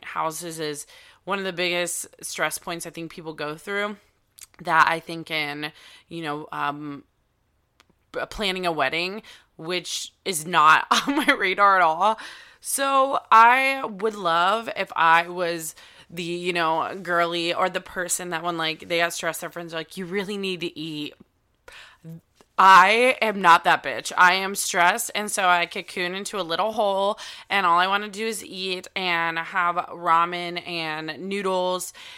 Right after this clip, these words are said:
and whatever, and I just make excuses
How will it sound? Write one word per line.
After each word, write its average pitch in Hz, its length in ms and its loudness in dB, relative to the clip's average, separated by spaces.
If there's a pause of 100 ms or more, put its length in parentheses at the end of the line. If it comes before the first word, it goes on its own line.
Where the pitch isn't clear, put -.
(260)
and 185 800 0
whatever, 208 580 2
and 190 280 -2
I - 20 -2
just 175 160 -8
make 180 160 -6
excuses 190 800 -4